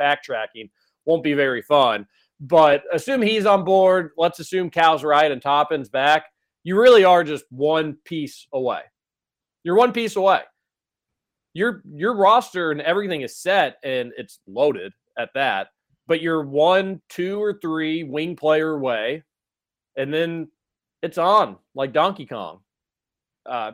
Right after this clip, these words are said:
so that I, I noticed the Toppin comment as well. Gets me excited. You,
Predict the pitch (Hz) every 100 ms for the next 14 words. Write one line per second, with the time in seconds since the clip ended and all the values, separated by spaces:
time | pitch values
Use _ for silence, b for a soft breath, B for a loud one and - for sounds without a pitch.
0 | - 156 139 135 170 170 156 156 160 156
1 | 151 151 139 143 139 135 135 123 123 123
2 | 123 113 101 120 120 120 - _ _ _
3 | - 156 156 143 - 135 127 123 123 _
4 | _ - 143